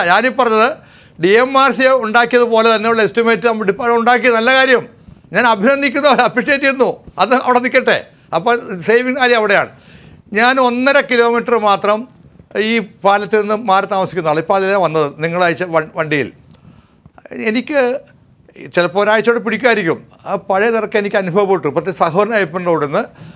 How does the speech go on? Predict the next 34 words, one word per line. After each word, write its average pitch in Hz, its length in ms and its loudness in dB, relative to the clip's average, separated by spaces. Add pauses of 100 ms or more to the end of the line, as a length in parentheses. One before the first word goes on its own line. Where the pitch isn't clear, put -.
(160)
ആ 185 140 2
ജംഗ്ഷൻ 180 440 -4
വരെ 202 120 -2
എത്താൻ, 196 360 -4 (280)
ആ, 185 80 2
പഴയ 185 280 -2
സമയം 214 300 -2
എടുത്തു. 202 380 -2 (100)
അത് 208 100 -2
മാറുമായിരിക്കും, 233 600 0
ഇപ്പോഴത്തെ 208 260 -4
ട്രാഫിക് 214 340 -2
സിഗ്നലിൻ്റെ 214 280 -4
പ്രശ്നമായിരിക്കാം. 180 600 -2 (460)
എന്നാലും 269 360 2
ഞാൻ 214 180 -2
പറയുന്നു, 180 540 0 (200)
ഇത്, 185 200 0 (640)
ആ, - 20 2 (760)
ഗവൺമെന്റ് 208 520 0
ഇക്കാര്യത്തിൽ 190 600 -2
അഭിനന്ദനം 190 320 -2
അർഹിക്കുന്നു. 165 500 -2 (320)
അതോടൊപ്പം 233 420 2
ഒരു 233 120 2
കാര്യം 233 200 2
ഞാൻ 233 120 0
പറയാം, 226 280 0 (240)
കൂട്ടി 185 200 -2
പറയേണ്ട 233 240 0
ഒരു 226 100 2
കാര്യം 226 200 2
കൂടെ 240 120 2
ഉണ്ട്. 220 260 0